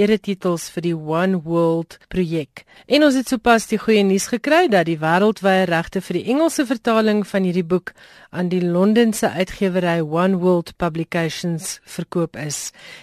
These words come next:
Die proefvertaling vir die boek is deur Kobus Geldenhuys gedoen en Kobus, met wie ek ook al hier op die program gesels het, sal ook uiteindelik die vertaling doen van hierdie boek vir die internasionale publikasie.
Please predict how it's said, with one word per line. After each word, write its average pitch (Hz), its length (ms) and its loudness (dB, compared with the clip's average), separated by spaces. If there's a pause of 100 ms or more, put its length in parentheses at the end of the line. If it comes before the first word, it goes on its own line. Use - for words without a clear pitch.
(120)
Die 208 120 0
proefvertaling 262 760 2
vir 208 160 -4
die 185 80 -4
boek 202 180 -2
is 165 180 -6
deur 180 160 -2
Kobus 196 380 -2
Geldenhuys 226 580 0
gedoen 285 320 -2
en 190 120 0
Kobus, 277 520 2
met 180 140 -2
wie 175 160 0
ek - 80 -10
ook 180 180 -4
al 180 140 2
hier 175 140 0
op - 100 -6
die 165 60 -8
program 190 420 0
gesels 247 480 0
het, 302 80 -4
sal 202 260 2
ook 190 140 -2
uiteindelik 170 520 -4
die 170 100 -6
vertaling 247 680 2
doen 156 240 0
van 165 220 -4
hierdie 165 180 -2
boek 165 260 -4 (440)
vir 285 240 4
die 233 120 4
internasionale 165 840 -2
publikasie. 151 760 -6